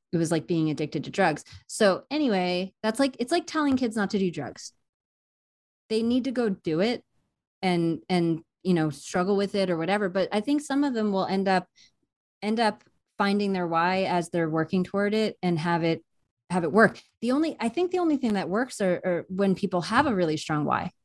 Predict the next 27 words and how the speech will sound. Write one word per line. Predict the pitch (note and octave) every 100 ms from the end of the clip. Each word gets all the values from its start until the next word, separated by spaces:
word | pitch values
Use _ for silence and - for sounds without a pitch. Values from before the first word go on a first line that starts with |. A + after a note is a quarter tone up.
| _ _ _ _ _ _ _ _
Even | A#3+ D#4
if | E4
you | C4
go | G#3
viral, | E3 F3+ B3 G3 D#3 B3 B3 _ - - _ _ _ _ - - _ -
that | A#3+
doesn't | D4+ D4 D4+
matter | B3+ F4 A#3 A#3 B3+ -
unless | A#3 B3 B3
you | A3
then | A#3 B3
follow | A#3 A#3+ B3
it | -
up | D4
with | G#3+ -
something. | D#3+ D3 F2+ - _ _ _ _
It's | G#3+ A#3+
like | B3+
people | C4+ B3+
who | B3+
win | C4
the | C4+
lottery | C#4 D4 F#3+ E3+
and | F3+
then | F3
go | F#3+
broke. | F3 - D3